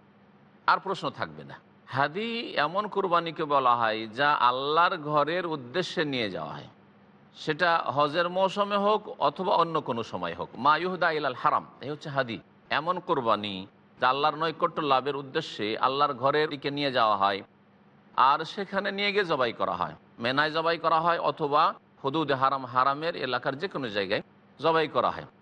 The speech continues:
হজের মৌসুমের বাইরে হইলেও হাদি কোরবানি করা যেত। নবী সাল্লাল্লাহু আলাইহি ওয়াসাল্লাম যেমন হুদাইবিয়ার সন্ধির বছরে কোরবানি পশু নিয়ে এসেছিলেন, অথচ উমরায় এসেছিলেন, তাহলে সেটাও হাদি। আর হজের সাথে নবী করিম সাল্লাল্লাহু আলাইহি সাল্লাম একশোটি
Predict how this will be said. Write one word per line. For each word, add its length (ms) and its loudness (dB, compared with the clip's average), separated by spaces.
হজের 260 2
মৌসুমের 400 0
বাইরে 340 2
হইলেও 320 0
হাদি 280 0
কোরবানি 360 0
করা 200 2
যেত। 120 0
নবী 220 0
সাল্লাল্লাহু 160 -2
আলাইহি 180 2
ওয়াসাল্লাম 320 -2
যেমন 100 0
হুদাইবিয়ার 420 0
সন্ধির 320 -2
বছরে 400 0
কোরবানি 360 2
পশু 200 -4
নিয়ে 140 0
এসেছিলেন, 260 0
অথচ 220 -2
উমরায় 300 2
এসেছিলেন, 500 -4
তাহলে 360 -2
সেটাও 380 0
হাদি। 360 -2
আর 220 2
হজের 320 0
সাথে 280 -2
নবী 220 -2
করিম 220 -2
সাল্লাল্লাহু 500 2
আলাইহি 160 -4
সাল্লাম 240 -2
একশোটি 560 -6